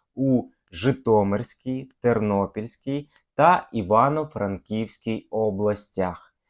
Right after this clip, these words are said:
Приблизно у два рази. У Києві та у Київській області обсяг пропозицій зріс аж у півтора рази.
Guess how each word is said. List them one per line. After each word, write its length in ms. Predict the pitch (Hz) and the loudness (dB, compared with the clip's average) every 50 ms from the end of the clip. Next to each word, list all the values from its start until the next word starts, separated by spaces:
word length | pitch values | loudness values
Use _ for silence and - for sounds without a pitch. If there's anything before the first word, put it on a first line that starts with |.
| _ _ _ | _ _ _
Приблизно 880 | _ 123 123 117 117 156 175 202 208 202 202 190 185 185 180 170 - _ _ | _ 0 0 0 0 0 2 2 2 0 0 -2 0 0 0 -2 -4 _ _
у 160 | 123 120 117 | -4 -4 -4
два 400 | 101 92 92 107 117 127 135 135 | -4 -2 0 2 4 4 4 4
рази. 400 | 127 123 117 98 90 87 85 - - _ _ | 2 0 -2 -2 -6 -8 -10 -10 -12 _ _
У 100 | - 110 | -12 -12
Києві 380 | - _ 220 233 247 226 226 214 | -4 _ 2 2 2 2 2 0
та 220 | 220 - 180 170 | 2 2 2 2
у 120 | 165 156 147 | 2 0 -2
Київській 560 | - 139 147 147 139 - - - 117 101 - | -2 -2 0 0 -2 -4 -8 -10 -12 -12 -6
області 720 | - 113 123 143 143 147 151 151 151 - - - 135 110 - _ | -2 0 0 2 2 0 0 -2 -2 -6 -8 -8 -8 -10 -8 _
обсяг 480 | - 123 135 131 - - - 104 - - | 0 0 0 0 -2 -6 -8 -8 -8 -8
пропозицій 880 | - 98 - _ 92 87 87 107 127 151 156 151 - 175 175 175 - _ - - _ _ | -12 -14 -12 _ -14 -12 -6 -4 -4 -4 -4 -6 -6 -6 -6 -6 -8 _ -20 -20 _ _
зріс 560 | 98 90 - 101 120 143 170 170 - - _ _ _ _ _ | -4 -2 0 2 2 2 2 0 -4 -8 _ _ _ _ _
аж 520 | - 104 98 98 98 - - - - _ _ _ | -4 -4 -4 -4 -8 -12 -18 -20 -20 _ _ _
у 160 | - 127 113 - | -6 -6 -6 -6
півтора 960 | - - 107 98 - - _ _ - 80 - 98 104 117 123 131 131 - - - | -6 -6 -6 -6 -6 -8 _ _ -4 -2 0 2 4 6 6 6 4 2 0 -6
рази. 580 | 98 98 98 98 95 87 90 87 87 85 87 | -4 0 0 0 0 0 -4 -6 -6 -8 -10